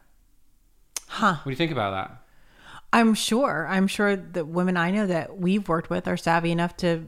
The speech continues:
Speaker 1: see that and use it.
Speaker 2: Yeah. Great.
Speaker 1: Right?
Speaker 2: Right.
Speaker 1: For sure.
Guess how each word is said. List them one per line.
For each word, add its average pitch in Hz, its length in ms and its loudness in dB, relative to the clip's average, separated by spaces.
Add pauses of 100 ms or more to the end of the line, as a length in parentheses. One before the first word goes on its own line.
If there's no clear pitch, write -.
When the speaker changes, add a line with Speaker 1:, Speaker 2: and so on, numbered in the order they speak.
(120)
Speaker 1:
see - 240 -4
that 165 220 2
and 175 100 0
use 220 140 -2
it. 156 180 -4 (340)
Speaker 2:
Yeah. 120 260 -4 (420)
Great. 107 180 0
Speaker 1:
Right? 92 200 -4 (320)
Speaker 2:
Right. 107 280 -10
Speaker 1:
For 220 140 -2
sure. 202 400 0